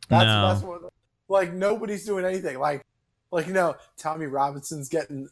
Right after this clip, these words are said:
Speaker 1: assaulted and stuff. Like, nobody, the cops are just like, "Oh, whatever."
Speaker 2: Yeah.
Speaker 1: Sounds, look, it looks quite lovely, yeah?
Speaker 2: <laughs>
Speaker 1: No, I, I don't, I don't, I don't see it. 'Cause there's not,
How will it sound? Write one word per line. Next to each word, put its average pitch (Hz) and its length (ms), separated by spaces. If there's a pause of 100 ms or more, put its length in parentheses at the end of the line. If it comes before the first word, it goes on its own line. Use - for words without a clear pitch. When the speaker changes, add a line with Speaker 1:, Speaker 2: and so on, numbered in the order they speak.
Speaker 1:
assaulted 147 800
and 147 240
stuff. 165 360
Like, 147 220
nobody, 156 360 (240)
the 139 60
cops 165 320
are 170 60
just 160 200
like, 151 180
"Oh, 214 460
whatever." 165 680
Speaker 2:
Yeah. 113 500 (600)
Speaker 1:
Sounds, 160 500 (440)
look, 226 240 (120)
it 262 160
looks 302 300
quite 311 380
lovely, 240 440
yeah? 180 360 (160)
Speaker 2:
<laughs> - 220 (200)
Speaker 1:
No, 170 80
I, 165 420 (100)
I 160 80
don't, 147 120 (520)
I 147 140
don't, 127 240 (960)
I 147 160
don't 131 240
see 160 160
it. 143 140
'Cause 196 220
there's 202 240
not, 214 300